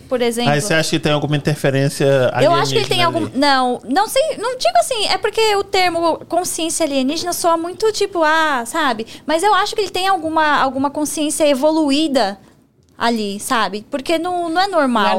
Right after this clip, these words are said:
Speaker 3: é normal,
Speaker 1: Não é normal.
Speaker 3: é.
Speaker 1: Por que que ele, ele tá, tá querendo tanto ter vida em outros lugares? Por que ele tá querendo colonizar outros planetas? O que, o que que é que tem ali, sabe? Olha
Speaker 3: É.
Speaker 1: quanta grana ele ganhou assim tão rápido,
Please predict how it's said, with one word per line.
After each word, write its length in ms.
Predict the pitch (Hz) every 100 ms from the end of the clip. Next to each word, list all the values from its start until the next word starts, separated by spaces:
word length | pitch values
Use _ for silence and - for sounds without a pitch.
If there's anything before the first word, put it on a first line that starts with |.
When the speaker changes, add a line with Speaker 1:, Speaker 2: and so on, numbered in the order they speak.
| 196
Speaker 3:
é 40 |
normal, 280 | 170 165 147
Speaker 1:
Não 80 | 359
é 40 |
normal. 200 | 440 330
Speaker 3:
é. 20 |
Speaker 1:
Por 120 | 370
que 100 | 370 554
que 80 |
ele, 240 | 640 539 -
ele 100 | 381
tá, 180 | 370 330 - -
tá 120 | 339
querendo 340 | 339 320 320
tanto 400 | 320 320 277 277
ter 160 | 277 285
vida 260 | 247 247
em 200 | 262 254
outros 200 | 240 247
lugares? 300 | 240 247 233
Por 60 | 285
que 80 | 480
ele 80 | 453
tá 60 |
querendo 260 | 370 320 285
colonizar 720 | 302 269 254 254 233 214 190 - - -
outros 240 | 214 226 -
planetas? 280 | 254 233
O 60 | 240
que, 220 | - -
o 40 | 339
que 160 | -
que 200 | - 392
é 180 | 277 208
que 140 | 214
tem 220 | 240 247 226
ali, 300 | 208 196 - - _
sabe? 480 | - 269 190 180 190 - _ _ _ -
Olha 180 | -
Speaker 3:
É. 40 | 587
Speaker 1:
quanta 320 | 392 587 523
grana 240 | 320 311 285
ele 120 | 269
ganhou 200 | 277 262
assim 200 | 277 269
tão 220 | 381 370
rápido, 680 | 277 269 190 - 190 185